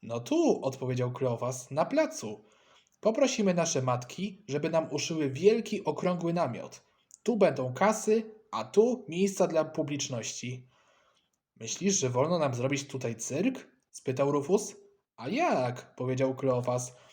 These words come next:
„Przecież plac jest nasz, no nie?” Kleofas miał rację. I nasz cyrk posuwał się do przodu. Byliśmy wszyscy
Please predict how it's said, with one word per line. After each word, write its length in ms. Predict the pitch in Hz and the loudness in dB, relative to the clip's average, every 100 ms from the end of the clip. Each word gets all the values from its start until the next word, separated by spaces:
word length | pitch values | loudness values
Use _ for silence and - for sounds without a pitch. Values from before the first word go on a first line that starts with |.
| _ _ | _ _
„Przecież 300 | - 170 175 | -6 -2 -2
plac 340 | - 175 185 | 2 4 4
jest 220 | 254 254 285 | 2 -2 0
nasz, 600 | 311 156 120 - - _ | 4 4 2 0 -8 _
no 120 | 123 | -6
nie?” 320 | 127 202 339 339 - - - - - - - - - - _ _ _ _ _ _ _ | -2 0 0 -2 -14 -20 -20 -20 -20 -20 -20 -20 -20 -20 _ _ _ _ _ _ _
Kleofas 460 | - 165 214 214 190 | -2 4 6 6 4
miał 180 | 156 185 | 0 2
rację. 600 | 226 220 - - - _ _ _ _ _ _ - | 2 0 -6 -8 -12 _ _ _ _ _ _ -10
I 120 | 226 | -2
nasz 260 | 254 202 | 0 0
cyrk 380 | - - 151 - | -2 -4 -4 -6
posuwał 460 | - 139 - 120 117 | -6 -8 -6 -6 -6
się 120 | 147 | -4
do 80 | 185 | -6
przodu. 500 | - 254 120 95 - _ _ _ _ - | -4 -6 -6 -10 -14 _ _ _ _ -10
Byliśmy 380 | 104 117 117 | -8 -8 -8
wszyscy 640 | 113 208 214 - 185 185 | 2 4 4 4 0 0